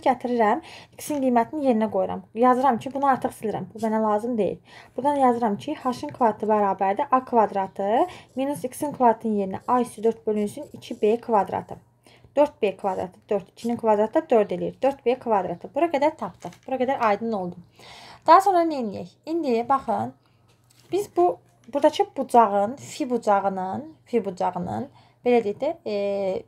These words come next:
sinusunu tapa bilərik. Bunu da silək. Bu artıq çünki bizə lazım deyil.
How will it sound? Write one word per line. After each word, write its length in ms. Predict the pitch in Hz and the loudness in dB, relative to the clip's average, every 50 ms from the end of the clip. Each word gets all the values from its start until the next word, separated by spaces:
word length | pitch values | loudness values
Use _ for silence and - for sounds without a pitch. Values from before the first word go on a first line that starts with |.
| - | -12
sinusunu 420 | - - - 339 339 311 - 294 277 | -14 -4 0 0 0 0 -2 -2 -4
tapa 200 | 269 262 262 247 | -2 0 0 0
bilərik. 400 | 214 220 214 190 180 175 170 - _ _ _ _ _ _ _ | 2 4 4 4 4 2 -4 -12 _ _ _ _ _ _ _
Bunu 160 | 226 233 226 220 | -6 -4 -2 -2
da 100 | 208 208 | -4 -4
silək. 540 | - - 202 202 190 196 202 214 277 277 - _ | -8 -10 -8 -6 -6 -4 -4 -6 -6 -8 -6 _
Bu 80 | 233 208 | 0 0
artıq 240 | 202 - - 208 - | 0 -2 -6 -10 -8
çünki 240 | - 208 208 208 196 | -10 -10 -8 -8 -6
bizə 160 | 202 208 208 | -4 -2 0
lazım 320 | 202 208 220 269 302 294 240 | 0 0 0 0 -2 2 2
deyil. 200 | 233 185 - | 2 2 2